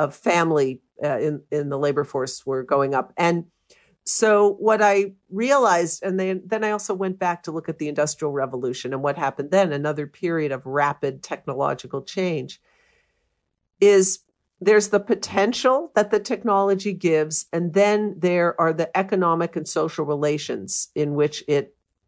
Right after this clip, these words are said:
it exists. And what happens in periods of, w-, with new technologies is often they make it possible to make a lot more money.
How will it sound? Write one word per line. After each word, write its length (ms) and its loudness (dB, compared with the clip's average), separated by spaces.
it 180 -6
exists. 760 -4
And 280 -4
what 200 2
happens 920 -2
in 160 -6
periods 640 -2
of, 220 -2
w-, 160 -2
with 220 -2
new 180 6
technologies 1120 2
is 240 -2
often 500 2
they 100 6
make 320 4
it 140 2
possible 560 2
to 120 -8
make 280 0
a 80 -2
lot 260 0
more 180 -2
money. 460 -4